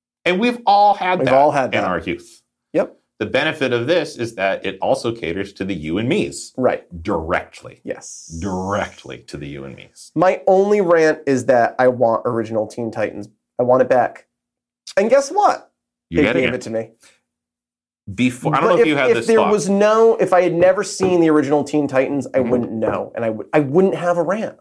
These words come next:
Speaker 2: I wouldn't have a rant with this. And yes, everything that you said, I agree with,
Speaker 1: Mm-hmm.
Speaker 2: but rants are things that take me out of the movie experience.
Speaker 1: Yeah.
Speaker 2: And in this universe, the,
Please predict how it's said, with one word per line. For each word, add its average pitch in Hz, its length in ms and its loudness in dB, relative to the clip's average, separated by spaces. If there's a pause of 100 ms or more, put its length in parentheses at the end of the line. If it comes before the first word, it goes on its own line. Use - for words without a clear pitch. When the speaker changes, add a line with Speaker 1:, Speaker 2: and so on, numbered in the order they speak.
(100)
Speaker 2:
I 160 40 4
wouldn't 240 340 2
have 254 180 0
a 220 40 -6
rant 220 200 0
with 135 80 -4
this. 135 160 -6
And 202 240 -2
yes, - 540 -2 (140)
everything 247 480 2
that 208 100 0
you 185 100 -2
said, 165 720 0 (1400)
I 165 100 4
agree 147 300 4
with, 175 340 2
Speaker 1:
Mm-hmm. 85 140 -14 (160)
Speaker 2:
but 147 180 0
rants 196 440 0
are 220 60 -2
things 180 360 0
that - 160 0
take 156 300 -2
me 147 140 0
out 127 200 0
of 117 80 -2
the 123 80 -2
movie 120 320 -2
experience. 107 720 -6
Speaker 1:
Yeah. - 100 -12 (320)
Speaker 2:
And 170 420 4 (800)
in 180 300 4
this 202 260 0
universe, 147 1000 2 (640)
the, 170 320 -2